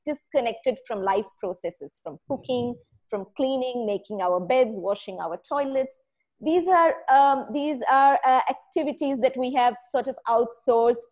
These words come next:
to this beautiful community of helpers whom we don't have today. Uh, and so our, our children are now engaged with all of this, uh, more than they have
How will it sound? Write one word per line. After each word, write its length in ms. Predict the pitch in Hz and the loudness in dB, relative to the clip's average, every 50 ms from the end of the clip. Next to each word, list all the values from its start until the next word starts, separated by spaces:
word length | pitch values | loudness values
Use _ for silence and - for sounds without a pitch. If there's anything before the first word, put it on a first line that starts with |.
| _ _ | _ _
to 320 | - 254 240 240 233 226 175 | -6 -4 -2 -2 -4 -4 -6
this 240 | 190 226 220 214 _ _ | -6 -8 -8 -10 _ _
beautiful 400 | - 233 233 247 240 - 247 240 | -8 -8 -8 -8 -8 -6 -6 -6
community 600 | 233 - 233 208 214 220 226 226 226 226 226 214 | -4 -6 -6 -4 -4 -4 -4 -4 -4 -6 -4 -2
of 100 | 208 190 - - | -2 -2 -4 -6
helpers 380 | - 240 339 370 _ - - - _ _ _ _ _ _ _ _ _ - | -6 -6 -6 -6 _ -14 -18 -18 _ _ _ _ _ _ _ _ _ -4
whom 140 | 262 240 220 | -4 -4 -2
we 100 | 226 220 | -2 0
don't 240 | 214 208 214 208 - - | 0 0 0 -4 -8 -4
have 160 | - 190 180 - - _ | -4 -2 -2 -4 -8 _
today. 320 | - 180 180 185 170 156 - _ _ _ _ _ _ _ _ _ _ _ _ | -12 -8 -8 -8 -8 -10 -14 _ _ _ _ _ _ _ _ _ _ _ _
Uh, 260 | - 202 196 196 185 - - | -2 0 2 2 2 0 -2
and 200 | 233 226 226 226 | -4 -4 -4 -6
so 380 | - - - 240 233 233 - - | -4 2 4 4 4 4 2 0
our, 180 | - 214 220 - - - _ | -2 -2 -4 -4 -6 -8 _
our 200 | 233 262 320 359 359 | 0 2 2 2 0
children 500 | 359 - 339 302 285 285 254 269 254 247 | -2 -4 -2 -2 -2 0 -2 -2 -2 0
are 140 | 233 226 | 0 -2
now 360 | 214 214 214 214 214 214 220 - - | -2 0 0 2 4 4 4 2 2
engaged 520 | 233 226 214 190 208 208 214 208 - - - | -2 -4 -2 0 2 2 2 0 -4 -4 -2
with 140 | 214 208 - - _ _ _ | -2 -2 -2 -10 _ _ _
all 360 | - 220 220 233 254 277 302 | 2 4 4 6 4 4 2
of 80 | 330 349 339 - - | -2 -4 -8 -8 -6
this, 200 | 339 339 403 427 - - _ _ _ _ _ _ - | -4 -4 -4 -6 -8 -16 _ _ _ _ _ _ -2
uh, 280 | 208 208 202 202 185 - | 0 0 2 0 -2 -4
more 240 | 202 226 247 269 285 | -2 2 4 4 4
than 160 | 262 277 269 269 - 220 | 4 2 0 -2 -2 -2
they 80 | 202 233 | -2 -2
have 140 | 233 240 - | -2 -4 -6